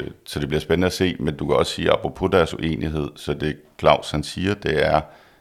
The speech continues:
at normalt vil man ikke gøre sådan i børnevaccineprogrammet, og så afbryder Søren Brostrøm og siger, men det her, det er jo ikke børnevaccineprogrammet. Så siger han, vi mangler de her data for at kunne tage beslutningen, så jeg vil have ventet med at tage beslutningen.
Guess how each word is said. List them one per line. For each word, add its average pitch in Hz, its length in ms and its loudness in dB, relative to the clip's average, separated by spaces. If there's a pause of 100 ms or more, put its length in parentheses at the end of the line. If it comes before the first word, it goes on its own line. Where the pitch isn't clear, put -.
(320)
at 73 140 0
normalt 80 420 2
vil 87 80 0
man 80 160 0
ikke 80 160 -4
gøre 76 200 0
sådan 73 220 -4
i 76 100 -8
børnevaccineprogrammet, 90 1200 0 (320)
og 78 60 -4
så - 100 2
afbryder 78 320 2
Søren 73 160 -4
Brostrøm 85 400 -2
og 76 80 -6
siger, 78 140 -6
men 73 120 -4
det 78 120 -2
her, 82 100 -2
det - 80 -6
er 78 40 -2
jo 76 60 -2
ikke - 120 -6
børnevaccineprogrammet. 85 1040 0 (400)
Så - 140 -8
siger 80 180 -2
han, 78 160 0
vi 71 60 -2
mangler 73 300 2
de 76 120 -8
her 76 100 -4
data 92 400 -2
for - 260 -6
at - 80 -8
kunne - 120 -14
tage - 160 -6
beslutningen, 95 540 -8
så - 100 -6
jeg 76 200 -4
vil 78 80 -8
have 78 140 -8
ventet 71 260 -6
med - 100 -4
at 69 60 -8
tage - 140 -10
beslutningen. - 520 -10